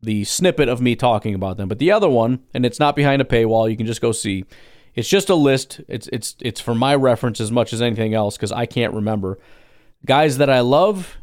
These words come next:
and guys that I like. And it's, it's all basically a spectrum, so it's kinda hard to know exactly who should be in what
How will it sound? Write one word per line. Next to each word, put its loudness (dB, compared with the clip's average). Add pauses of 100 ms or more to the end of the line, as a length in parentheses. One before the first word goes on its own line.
(140)
and 0
guys 4
that 4
I 4
like. 0
And -2
it's, -4
it's -8
all 4
basically 2
a 2
spectrum, -2
so -4
it's -4
kinda -2
hard 2
to -2
know 0
exactly -4
who -4
should -10
be -2
in -2
what -4